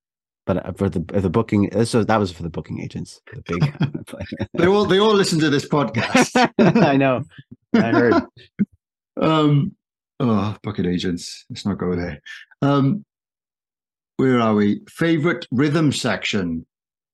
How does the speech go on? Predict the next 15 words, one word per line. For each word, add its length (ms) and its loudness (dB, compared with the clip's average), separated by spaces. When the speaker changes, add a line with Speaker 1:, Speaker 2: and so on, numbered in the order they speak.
Speaker 1:
Hmm. 680 2
Speaker 2:
Not 220 0
Danko 280 0
Jones, 680 -2
his 160 -6
band. 420 -6
Speaker 1:
Right. 200 -10
No. 760 0
Speaker 2:
<laughs> 40 -8
Speaker 1:
Oh, 340 -10
that's 220 -10
a 40 -6
good 180 -6
one. 220 -8
Um, 420 2